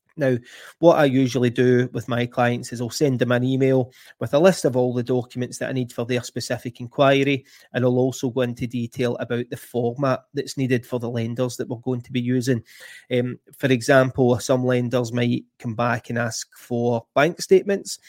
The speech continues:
and to accept these bank statements, they might ask them to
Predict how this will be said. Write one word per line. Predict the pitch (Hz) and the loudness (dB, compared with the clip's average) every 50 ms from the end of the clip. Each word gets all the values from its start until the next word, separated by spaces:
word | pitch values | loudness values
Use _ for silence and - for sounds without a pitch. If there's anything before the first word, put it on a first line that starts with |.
| - - - _ _ | -20 -20 -20 _ _
and | 131 127 123 | -2 -2 -2
to | - 151 | -2 -2
accept | 147 - - - 214 208 208 - | -4 0 2 2 2 2 2 0
these | 143 131 123 - | -2 -2 -2 0
bank | - 127 123 131 - 147 | -2 -2 -2 -2 -4 -6
statements, | - - 131 117 123 135 127 - - - - - - _ - | -4 -2 -2 -2 -2 -4 -6 -6 -8 -12 -14 -16 -20 _ 2
they | 135 131 127 127 123 | 4 6 6 6 6
might | - 131 127 127 98 | 4 2 2 2 2
ask | 113 127 120 117 - | 0 0 -2 -2 -4
them | - 123 120 117 | -6 -8 -8 -8
to | - - 123 120 123 120 | -8 -6 -4 -4 -2 -4